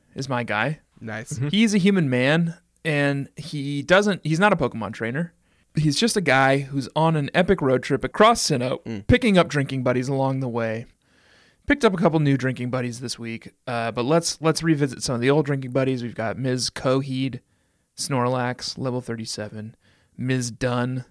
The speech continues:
Speaker 1: Alakazam, level thirty-seven. Miz Applebaum, Rosalia, level thirty-seven. Miz Taylor,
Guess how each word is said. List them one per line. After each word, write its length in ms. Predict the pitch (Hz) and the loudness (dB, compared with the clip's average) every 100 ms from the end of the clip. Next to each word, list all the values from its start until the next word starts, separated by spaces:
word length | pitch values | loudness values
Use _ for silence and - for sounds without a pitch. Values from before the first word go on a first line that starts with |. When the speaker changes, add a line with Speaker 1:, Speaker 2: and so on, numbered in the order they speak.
| _ _ _ - | _ _ _ -8
Speaker 1:
Alakazam, 840 | 113 120 120 113 117 117 117 117 - _ _ - | -4 -4 -6 -8 -8 -6 -8 -10 -16 _ _ -10
level 280 | 120 113 113 | -6 -6 -6
thirty-seven. 680 | 110 107 101 101 101 104 120 _ _ _ _ _ - | -8 -10 -10 -12 -10 -12 -16 _ _ _ _ _ -6
Miz 340 | 139 160 147 143 | 2 4 4 4
Applebaum, 920 | 147 147 151 139 139 143 151 151 147 | 4 4 2 4 4 6 4 2 -4
Rosalia, 1040 | - 131 127 123 147 160 165 160 160 160 151 | 0 0 2 4 6 6 6 6 8 6 2
level 420 | 120 135 156 156 151 | -4 4 4 6 4
thirty-seven. 800 | 156 147 139 143 127 131 127 135 _ _ _ _ _ - | 2 2 2 2 2 2 -4 -8 _ _ _ _ _ -8
Miz 400 | 135 147 143 135 | 0 2 2 -2
Taylor, 640 | - 139 127 127 127 127 | -2 0 2 2 0 -2